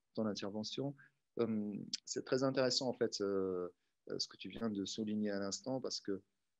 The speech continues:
euh, ça fait l'objet aussi, euh, d'une intervention lors de la réunion, euh, euh, avec les, les, les, les, les personnes qui étaient concernées dans la mise en œuvre du système de management. Qu'est-ce qu'on fait des idées proposées, euh, qui sont rejetées ?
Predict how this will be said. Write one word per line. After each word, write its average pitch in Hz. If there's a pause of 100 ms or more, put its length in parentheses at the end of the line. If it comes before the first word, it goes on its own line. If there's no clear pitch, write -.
(100)
euh, 98 (340)
ça -
fait 127
l'objet 120
aussi, 127
euh, 98
d'une 107
intervention 113
lors 117
de 104
la 101
réunion, 113
euh, 98 (360)
euh, 98
avec 104
les, 101
les, 101
les, 101
les, 104
les 101
personnes 117
qui 110
étaient 104
concernées 104
dans 110
la 101
mise 101
en 101
œuvre 110
du 95
système 107
de 101
management. 95 (320)
Qu'est-ce 120
qu'on 120
fait 131
des 107
idées 117
proposées, 120
euh, 117
qui 107
sont 107
rejetées ? 98